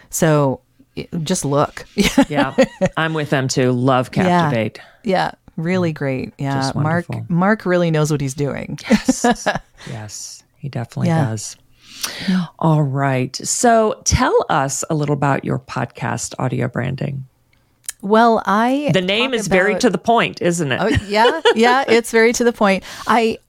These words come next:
Speaker 1: I honestly don't talk only about advertising and marketing,
Speaker 2: Mm-hmm.
Speaker 1: however. Um, I do talk about how sound influences our buying decisions,
Speaker 2: Nice.
Speaker 1: but I also talk about how it influences our daily lives.
Speaker 2: Mm-hmm.
Speaker 1: So, <clears throat> pardon me,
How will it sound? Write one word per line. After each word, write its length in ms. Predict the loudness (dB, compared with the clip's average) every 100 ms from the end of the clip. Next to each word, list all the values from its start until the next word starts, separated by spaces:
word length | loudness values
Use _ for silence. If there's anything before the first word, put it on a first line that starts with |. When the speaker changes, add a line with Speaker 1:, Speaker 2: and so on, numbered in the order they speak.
| 0
Speaker 1:
I 160 | 0 4
honestly 420 | 4 4 2 2
don't 340 | 4 2 2 0
talk 340 | 2 2 4
only 360 | 4 6 6 4
about 260 | 4 4 2
advertising 760 | 0 0 -2 -4 -4 -4 -4
and 100 | -2
marketing, 440 | -2 -4 -6 -8 -8
Speaker 2:
Mm-hmm. 140 | -6
Speaker 1:
however. 520 | -4 -4 -4 -6 -8 -4
Um, 380 | 0 2 0 -2
I 80 | -2
do 320 | -2 0 -2
talk 340 | 0 0 2 2
about 340 | 4 4 4
how 220 | 2 2
sound 400 | 2 2 2 4
influences 580 | 2 0 -2 -2 0 -2
our 120 | -2
buying 300 | -4 -4 -4
decisions, 680 | -4 -2 -4 -2 -2 -4 -12 -14 -14
Speaker 2:
Nice. 320 | -14 -8 2
Speaker 1:
but 120 | 4
I 100 | 4
also 440 | 4 2 4 4 4
talk 300 | 4 2 2
about 240 | 2 2
how 200 | 2 2
it 100 | 2
influences 560 | -2 -2 -2 0 -2 -2
our 120 | -2
daily 320 | -2 -2 -2
lives. 560 | -2 -2 -4 -8 -10 -10
Speaker 2:
Mm-hmm. 300 | -6 -6 -8 -10
Speaker 1:
So, 680 | -8 0 4 6 4 2 -2 _ _ _ -4
<clears throat> 560 | 0 4 6 6 6
pardon 280 | 0 -2 0
me, 180 | 0